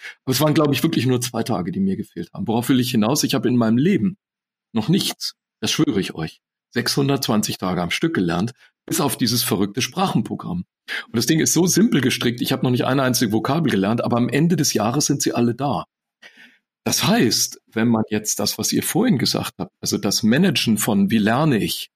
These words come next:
und die richtigen Kanäle finden und die richtigen Videos zum richtigen Typ, das ist ja auch nicht für jeden alles geeignet, aber ich habe ganz oft YouTube-Filme angeguckt und habe gedacht, das ist eine Laplace-Transformation, warum hat mir das vor vierzig Jahren keiner so beigebracht oder vor siebzig?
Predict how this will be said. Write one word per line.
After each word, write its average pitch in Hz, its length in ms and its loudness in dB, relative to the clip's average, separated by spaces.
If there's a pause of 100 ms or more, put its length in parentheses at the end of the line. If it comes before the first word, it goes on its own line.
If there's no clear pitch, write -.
(520)
und 131 120 -2
die 147 60 2
richtigen 117 300 0
Kanäle 123 460 2
finden - 480 0 (420)
und 127 140 -2
die 151 60 2
richtigen 113 640 2 (840)
Videos 139 720 2
zum 123 180 2
richtigen 123 460 0
Typ, - 420 2 (300)
das - 160 -4
ist 120 100 -2
ja 127 100 0
auch 113 120 -2
nicht 143 140 0
für 135 100 2
jeden 131 260 2
alles 117 320 0
geeignet, 120 440 0
aber 104 120 -2
ich 113 120 0
habe 120 120 -6
ganz 143 220 -2
oft - 200 -4
YouTube-Filme 151 640 0
angeguckt 131 480 0 (260)
und 123 120 2
habe 135 100 0
gedacht, 123 420 -4 (220)
das 170 220 0
ist 208 140 2
eine 143 100 4
Laplace-Transformation, 151 1200 0
warum 226 180 2
hat 135 140 -2
mir 127 80 2
das 123 140 0
vor 113 120 -2
vierzig - 340 -2
Jahren 123 140 0
keiner 104 240 0
so 98 140 -2
beigebracht - 460 -6
oder - 120 -6
vor - 160 -8
siebzig? - 380 -8